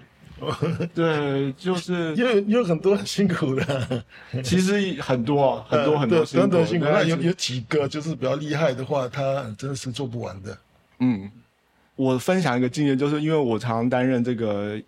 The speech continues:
Speaker 2: 艺博啊，或是开幕的那种摄影师啊，
Speaker 1: 嗯，嗯，嗯。
Speaker 2: 然后我就会发现艺术圈其实有很多不同的阶层，
Speaker 1: <laughs> 是。
Speaker 2: 然后他们的穿着、
Speaker 1: 嗯，嗯，嗯。
Speaker 2: 谈吐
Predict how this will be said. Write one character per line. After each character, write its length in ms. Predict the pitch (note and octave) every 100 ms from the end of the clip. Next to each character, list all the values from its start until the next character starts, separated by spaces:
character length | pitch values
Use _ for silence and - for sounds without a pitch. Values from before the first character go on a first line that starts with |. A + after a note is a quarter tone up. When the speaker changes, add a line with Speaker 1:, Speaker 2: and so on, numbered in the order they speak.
| -
Speaker 2:
艺 200 | D3+ B2+
博 420 | G#2 G#2+ G2 G2
啊， 300 | G2+ G#2 G#2
或 220 | A2 B2
是 260 | A#2 B2 A2
开 320 | - C3 A#2
幕 220 | B2 A#2+
的 120 | G2+
那 160 | G2 A2
种 180 | F#2+ F2
摄 260 | - C3 G#2
影 160 | E2+
师 280 | F2 - G2
啊， 200 | F#2+ F2+
Speaker 1:
嗯， 160 | F#3 E3+
嗯， 200 | C3 B2+
嗯。 120 | A#2 A2+
Speaker 2:
然 180 | C3
后 180 | F3 F#3
我 160 | D3 A#2
就 200 | G#2+ D#3+
会 200 | D#3+ D3+
发 240 | C#3 B2+
现 260 | B2+ C#3+ B2
艺 140 | D#3 D#3
术 280 | C#3 D3+ C3
圈 260 | C#3+ C3+
其 140 | B2 A2+
实 140 | B2
有 160 | A#2+ G#2+
很 160 | G#2+
多 180 | G2 A#2+
不 160 | B2 C3+
同 180 | G#2
的 100 | G2
阶 300 | G#2 - G#2+
层， 200 | G#2 - -
Speaker 1:
<laughs> 120 | -
是。 200 | - B2+ A#2 G#2
Speaker 2:
然 100 | A2+
后 140 | D3 C3+
他 200 | B2 C3
们 160 | A#2+
的 160 | G#2 G#2+
穿 440 | - - A#2 A#2
着、 420 | A#2 A2 F2+ F2+ F#2+
Speaker 1:
嗯， 120 | D#3+
嗯， 20 |
嗯。 60 | D#2 -
Speaker 2:
谈 120 | A2
吐 320 | B2 G#2 E2+